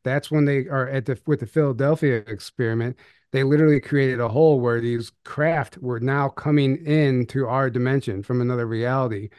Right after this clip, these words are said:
And that's where, where, that's why we started seeing this uptick of all these U F Os. So the harp, the reason, the purpose for harp was to create a frequency net over the, our country specifically at the time to stop, to basically block these holes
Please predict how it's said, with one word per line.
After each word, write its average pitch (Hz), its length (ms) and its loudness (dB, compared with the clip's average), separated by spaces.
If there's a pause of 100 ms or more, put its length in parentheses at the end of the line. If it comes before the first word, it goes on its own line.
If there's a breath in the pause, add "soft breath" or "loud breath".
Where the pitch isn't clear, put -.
(520 soft breath)
And 123 420 0 (220 soft breath)
that's 135 240 -2
where, 127 340 0
where, 127 240 -6
that's 131 240 -4
why 135 100 0
we 127 140 0
started 127 320 -4
seeing 127 200 -2
this 113 200 -6
uptick 147 440 -4
of 113 120 -6
all 117 160 -2
these 113 240 -6
U 117 120 -6
F 110 140 -10
Os. 113 220 -4
So 131 160 -2
the 117 140 -2
harp, 185 520 -2
the 131 120 -2
reason, 151 440 4
the 127 120 -6
purpose 175 400 -2
for 113 280 -8
harp 180 340 -2 (440 soft breath)
was 127 200 -2
to 135 100 -4
create 160 320 2
a 147 40 0
frequency 170 560 2
net 123 380 0
over 143 420 2
the, 123 240 -6 (360)
our 123 140 -2
country 143 540 0
specifically 139 800 0
at 113 80 -4
the 113 80 -6
time 117 420 -4 (320)
to 131 120 -4
stop, 156 500 -2 (340)
to 139 120 -4
basically 139 560 -2
block 120 480 -6
these 123 200 -2
holes 117 460 -2